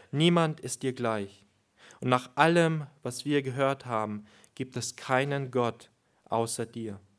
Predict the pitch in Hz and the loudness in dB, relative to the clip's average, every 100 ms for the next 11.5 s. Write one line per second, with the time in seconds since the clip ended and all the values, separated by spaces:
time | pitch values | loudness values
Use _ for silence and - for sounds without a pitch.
0 | _ _ _ _ _ - - 127 131 170 | _ _ _ _ _ -20 -8 0 4 4
1 | 180 - - 180 180 - 151 147 - 143 | 2 -6 2 4 4 2 0 0 2 2
2 | 175 175 - 156 147 165 165 - 117 98 | 2 0 0 0 0 -6 -8 -8 -8 -8
3 | 98 98 _ _ _ _ _ _ - 131 | -10 -14 _ _ _ _ _ _ -10 -6
4 | 131 135 - - 151 175 165 - 147 143 | -4 -6 -8 -6 0 0 0 -4 -2 -2
5 | 139 - 147 143 131 - 127 139 139 127 | -2 0 0 2 0 -2 0 0 -2 -8
6 | - 139 151 - 131 131 127 - 131 131 | -2 2 2 2 -6 -4 -6 -2 0 2
7 | 131 135 131 - 147 156 135 - - - | 4 2 0 -4 2 2 2 -2 -20 -20
8 | - - 123 123 127 135 - 131 151 160 | -14 -10 -6 -2 2 0 0 0 0 0
9 | 147 - - 139 135 117 107 - - 101 | -2 -2 0 0 -2 -10 -10 -12 -14 -16
10 | - _ _ _ _ _ _ _ _ _ | -16 _ _ _ _ _ _ _ _ _
11 | - 135 147 147 151 | 0 4 6 4 0